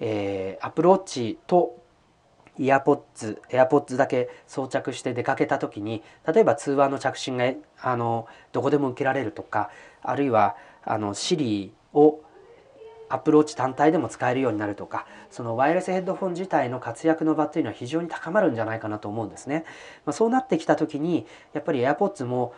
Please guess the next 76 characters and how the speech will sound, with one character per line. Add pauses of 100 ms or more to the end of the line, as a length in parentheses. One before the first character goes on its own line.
(260)
こ
う、
ま
あ、
品
薄
の
状
態
が
ま
だ
解
消
さ
れ
な
い
し、 (260)
AirPods
の
初
代
バ
ー
ジ
ョ
ン
も
ぜ
ひ
併
売
し
て
ほ
し
い
な
と
思
う
ん
で
す
け
ど、 (280)
今
後
も (280)
そ
う
い
っ
た、 (920)
あ
の、 (100)
ワ
イ
ヤ
レ
ス
ヘ
ッ
ド
フ
ォ
ン
っ
て
い
う
も
の
を (200)
発